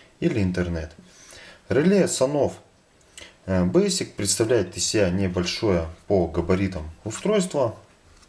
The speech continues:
э, которое без проблем можно разместить за потолочным пространством, э, в строительной нише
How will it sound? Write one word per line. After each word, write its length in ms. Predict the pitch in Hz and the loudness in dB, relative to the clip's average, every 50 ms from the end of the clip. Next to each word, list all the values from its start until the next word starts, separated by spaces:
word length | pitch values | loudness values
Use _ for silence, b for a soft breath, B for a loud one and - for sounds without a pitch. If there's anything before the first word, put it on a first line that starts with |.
| _ _ _ _ _ _ _ _ B B B B B B B B B B B B _ - | _ _ _ _ _ _ _ _ B B B B B B B B B B B B _ -8
э, 260 | 95 95 95 95 92 | -2 -2 0 0 0
которое 320 | 92 131 - - 175 151 117 | 0 -2 2 2 2 2 2
без 160 | 113 107 110 - | 0 -2 -6 -4
проблем 420 | - - 147 151 165 190 196 180 | -2 -2 -2 0 2 2 2 2
можно 340 | 139 117 110 101 98 98 98 | 2 0 -2 0 2 2 2
разместить 680 | 98 98 98 110 113 - - - 160 156 160 - - - - - 95 | 2 2 -2 -2 -4 -6 -4 -4 -4 -4 -4 -12 -14 -14 -14 -10 -6
за 160 | 90 90 90 | -2 -2 0
потолочным 600 | 90 95 - - 123 147 170 185 180 - - 135 | 0 0 0 0 2 2 2 2 2 0 -6 -6
пространством, 880 | - 127 120 - - 127 131 135 131 123 - - 117 104 98 92 95 95 B B B B B B B B B _ | -6 -6 -8 -6 -2 2 2 2 2 0 -2 -4 -4 -2 -2 -4 -8 -14 B B B B B B B B B _
э, 220 | - 90 87 87 82 | -2 0 0 0 0
в 40 | |
строительной 600 | - - - 98 120 160 180 180 147 135 127 120 117 | -4 -2 2 2 4 4 2 2 0 -2 0 0 -2
нише 540 | 120 123 123 117 - - - 92 90 90 | 0 -2 -2 -4 -2 -2 -2 -2 -2 -2